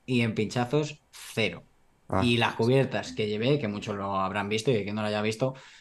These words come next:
Speaker 1: pues en este caso puse la, una Chaoyang que tenía, que son heredadas de Antonio Ortiz de Andalucía by Race.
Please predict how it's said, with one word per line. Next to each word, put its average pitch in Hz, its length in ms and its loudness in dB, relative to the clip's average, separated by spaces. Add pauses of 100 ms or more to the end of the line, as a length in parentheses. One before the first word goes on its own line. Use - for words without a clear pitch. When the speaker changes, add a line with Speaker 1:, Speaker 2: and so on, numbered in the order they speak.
Speaker 1:
pues 117 140 -2
en 117 60 0
este 127 200 0
caso 127 240 4
puse 127 220 4
la, 117 800 2
una 127 180 0
Chaoyang 123 400 0
que 127 140 -2
tenía, 117 420 0 (100)
que 104 140 -4
son 123 180 2
heredadas 107 560 2
de 110 220 2
Antonio 98 680 -2
Ortiz 107 420 0
de 131 440 2
Andalucía 110 680 2
by 101 200 -2
Race. 123 360 -2